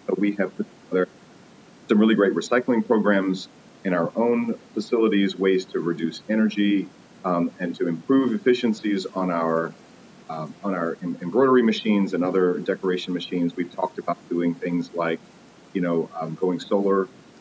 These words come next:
energy on the embroidery machines on all three of our locations. So there's a,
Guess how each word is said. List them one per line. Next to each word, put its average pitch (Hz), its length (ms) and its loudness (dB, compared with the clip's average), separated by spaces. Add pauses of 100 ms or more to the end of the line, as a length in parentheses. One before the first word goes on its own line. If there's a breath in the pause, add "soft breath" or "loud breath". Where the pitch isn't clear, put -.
(240)
energy 104 440 2
on 92 200 0
the 82 280 0
embroidery 98 440 2
machines 92 500 -4
on 87 80 -6
all 85 120 -2
three 95 220 0
of 92 80 0
our 87 120 -2
locations. 87 680 -6
So 90 100 -4
there's 98 280 -4
a, 98 60 -8